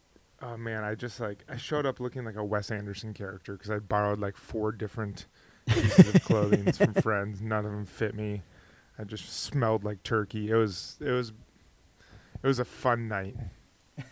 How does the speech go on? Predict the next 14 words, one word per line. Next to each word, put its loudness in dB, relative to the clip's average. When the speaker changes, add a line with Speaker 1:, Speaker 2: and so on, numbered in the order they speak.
Speaker 1:
I, 12
Speaker 2:
<laughs> -6
Speaker 1:
I 10
literally 10
<laughs> 2
set 6
an 6
alarm 2
at 4
six 4
thirty 10
to 4
wake 6
up. 8